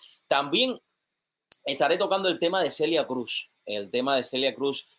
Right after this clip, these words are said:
que la semana pasada el régimen Castro asesino de La Habana estuvo tratando de usar la imagen de Celia Cruz para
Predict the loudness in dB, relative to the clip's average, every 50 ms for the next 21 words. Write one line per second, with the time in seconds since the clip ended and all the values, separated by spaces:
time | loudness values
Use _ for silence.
0 | _ _ _ _ 0 2 4 4 4 2 0 -4 -8 -6 -2 0 0 0 -2 -4
1 | -2 -2 0 0 2 2 2 0 2 2 2 4 4 4 2 2 2 2 2 2
2 | 2 -2 -2 -4 -4 -4 -4 -2 0 0 0 0 -2 2 2 2 2 2 -2 -4
3 | -4 -4 -4 -4 -4 0 2 4 4 4 4 4 2 0 -2 -6 -10 _ _ -20
4 | _ _ _ _ _ _ _ _ -2 -2 -2 -2 -10 -6 -4 -2 0 0 0 0
5 | -2 -2 -4 -8 _ _ _ _ _ _ _ _ _ _ _ 2 4 4 4 4
6 | 2 2 2 2 0 0 0 0 0 2 4 6 6 4 2 2 2 2 2 2
7 | 2 2 4 4 4 4 2 2 -2 -6 -8 -2 0 2 2 2 0 0 -2 -2
8 | -2 -4 -6 -10 -12 -12 -16 _ _ _ _ _ _ _ _ _ -6 -4 -2 -2
9 | -2 -2 -2 -2 0 2 2 0 0 0 -4 -6 -8 -8 -10 -14 -18 _ _ _
10 | _ _ _ _ _ _ _ _ _ _ 0 2 4 4 4 2 0 -2 -6